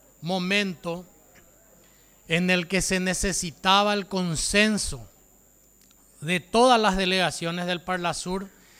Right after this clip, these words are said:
para que podamos tratar el tema recurrente de,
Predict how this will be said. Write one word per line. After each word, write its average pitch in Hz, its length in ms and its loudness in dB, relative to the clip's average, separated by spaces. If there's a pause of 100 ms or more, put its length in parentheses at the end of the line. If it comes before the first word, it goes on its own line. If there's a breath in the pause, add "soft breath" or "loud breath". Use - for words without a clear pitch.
(180 soft breath)
para 196 300 4
que 208 140 -4
podamos 196 580 -2
tratar 214 560 -2 (500 soft breath)
el 175 220 0
tema 196 360 0
recurrente 196 920 -2 (920)
de, 180 500 0